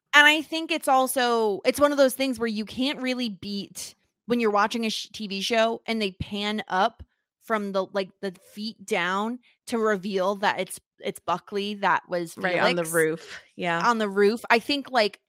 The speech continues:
Speaker 1: physically with my eyeballs watching that moment, to me, like, the impact is just, like, massive. I remember watching it for the first time being like, "Oh my God." I mean, like,
Speaker 2: Mm-hmm.
Speaker 1: they plant things along the way, right?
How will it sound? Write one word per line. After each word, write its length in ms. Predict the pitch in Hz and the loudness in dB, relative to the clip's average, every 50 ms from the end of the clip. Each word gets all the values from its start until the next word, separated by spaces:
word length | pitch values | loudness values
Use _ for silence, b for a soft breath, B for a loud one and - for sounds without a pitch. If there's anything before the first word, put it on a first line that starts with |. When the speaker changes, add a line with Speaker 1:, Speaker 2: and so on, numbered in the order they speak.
| - 185 | -20 -20
Speaker 1:
physically 800 | - - - - 311 320 269 285 339 339 330 349 320 294 220 190 - - | -20 -16 -4 0 2 2 2 2 -2 -4 -4 -4 -4 -6 -6 -12 -14 -10
with 300 | 208 247 339 392 - 302 | -4 -2 -2 -2 0 2
my 240 | 320 311 330 320 302 | 4 4 4 4 2
eyeballs 880 | 165 233 254 254 254 240 - 190 165 170 180 180 180 151 - - - - _ _ _ | 2 4 6 6 6 6 4 4 4 4 4 2 0 -2 -6 -8 -12 -14 _ _ _
watching 600 | 196 214 226 247 294 392 403 - - 415 359 339 | 0 4 6 8 8 8 8 6 0 -4 -2 0
that 240 | 302 277 269 - - | 2 2 2 2 0
moment, 540 | 226 226 214 202 220 233 262 285 320 311 b b b b b - | -2 -2 -2 -2 -2 -4 -4 -4 -6 -6 b b b b b -8
to 120 | - - 285 | -4 -4 -2
me, 220 | 262 247 247 269 | -2 -2 -2 0
like, 240 | 269 254 226 208 - | 2 2 2 0 -2
the 140 | 220 240 - _ _ | -8 -18 -18 _ _
impact 560 | - 294 277 247 269 247 196 170 196 - - | -4 -2 -2 -2 -2 -2 -2 -4 -4 -6 -10
is 100 | 202 202 | -14 -12
just, 260 | - - 220 196 - - | -10 -8 -8 -8 -6 -4
like, 180 | 202 190 190 - _ - | -4 -4 -4 -8 _ -10
massive. 500 | 202 220 226 226 208 202 196 - 202 196 | -6 -2 0 2 2 0 -2 -4 -2 2
I 120 | 185 202 | 2 2
remember 320 | 214 214 220 214 208 202 | 2 0 -2 -4 -2 0
watching 320 | 196 196 196 202 202 214 202 | 2 2 2 2 0 -6 -10
it 100 | 190 - | -8 -8
for 80 | 208 | -8
the 60 | 185 180 | -8 -8
first 180 | - 202 - | -8 -8 -6
time 180 | - 208 190 185 | -6 -4 -4 -4
being 120 | 190 190 | -6 -6
like, 160 | 190 190 190 B B B B B | -6 -8 -8 B B B B B
"Oh 560 | - 466 508 494 494 453 453 453 480 480 453 269 | 6 8 10 10 8 6 6 4 4 2 4 4
my 0 | |
God." 480 | 403 440 466 466 453 453 427 - - | 6 6 8 8 8 6 6 4 4
I 60 | 269 277 | 2 0
mean, 160 | 285 277 269 | -2 -2 0
like, 180 | 262 254 311 | 2 2 2
Speaker 2:
Mm-hmm. 200 | 285 262 254 226 - _ _ _ | 2 2 0 -2 -6 _ _ _
Speaker 1:
they 120 | - 359 359 | 0 0 0
plant 440 | - - - 285 262 254 240 - 208 | 0 -4 -6 -4 -2 -2 -2 -4 -6
things 300 | 220 185 170 165 185 185 | -8 -10 -10 -10 -10 -6
along 220 | 196 185 175 170 | -2 -2 -2 -2
the 80 | 170 165 | -4 -8
way, 160 | 147 95 101 | -10 -10 -8
right? 280 | - 147 139 160 185 | -6 -4 -4 -4 -6